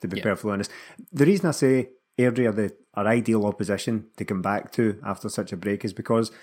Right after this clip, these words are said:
Speaker 1: one, they're not very good. Two, they were always gonna just sit in deep and try and
Speaker 2: Yes.
Speaker 1: make it very difficult. And that's what Celtic need. They need something that's,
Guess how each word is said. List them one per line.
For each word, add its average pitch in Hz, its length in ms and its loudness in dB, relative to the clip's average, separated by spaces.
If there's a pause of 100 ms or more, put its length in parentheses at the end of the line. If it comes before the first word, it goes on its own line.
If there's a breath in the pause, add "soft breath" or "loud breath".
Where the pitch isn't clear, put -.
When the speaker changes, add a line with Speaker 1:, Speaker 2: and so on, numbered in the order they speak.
(500 soft breath)
Speaker 1:
one, 147 300 4
they're 120 100 2
not 127 220 4
very 110 160 4
good. 107 320 2 (200)
Two, 127 280 4
they 107 100 -2
were 107 120 -4
always 113 360 2
gonna 101 220 0
just 101 200 -6
sit 113 160 -2
in 98 200 -4
deep 104 240 -2
and 98 120 -8
try 101 140 -2
and 98 120 -2
Speaker 2:
Yes. 101 100 0
Speaker 1:
make - 80 -2
it 101 100 0
very 98 180 0
difficult. 104 440 -2
And 123 80 -2
that's 135 180 -2
what 135 100 -2
Celtic 107 300 0
need. 110 220 0
They 110 60 -2
need 113 220 -2
something 110 580 -2
that's, - 280 -6